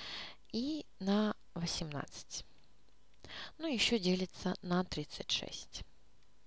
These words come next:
Вот на все эти перечисленные числа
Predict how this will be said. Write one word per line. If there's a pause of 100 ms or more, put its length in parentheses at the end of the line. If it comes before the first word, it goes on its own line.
(960)
Вот
на
все
эти
перечисленные
числа